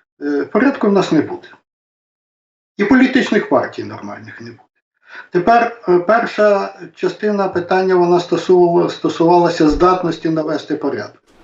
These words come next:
Звичайно, здатні навести порядок. Он за тиждень вже про щось домовилися з Польщею, за тиждень виробили якийсь механізм. Просто в цьому має бути чийсь інтерес.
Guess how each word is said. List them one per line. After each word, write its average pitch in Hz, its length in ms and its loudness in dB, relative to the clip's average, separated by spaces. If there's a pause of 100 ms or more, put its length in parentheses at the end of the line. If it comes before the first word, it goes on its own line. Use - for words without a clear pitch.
(140)
Звичайно, 359 480 4 (680)
здатні 294 360 2
навести 262 440 -4
порядок. 202 600 -4 (260)
Он 254 460 0 (100)
за 247 180 -2
тиждень 226 500 0
вже 202 160 2
про 202 200 0
щось 208 260 -4
домовилися 196 680 0
з - 80 -10
Польщею, 175 600 0
за 202 120 2
тиждень 196 460 2
виробили 185 480 2
якийсь 165 340 -2
механізм. 165 600 0 (840)
Просто 240 580 0 (100)
в - 100 -16
цьому 285 260 6
має 254 340 2
бути 247 520 -4
чийсь 226 400 -4
інтерес. 233 640 -2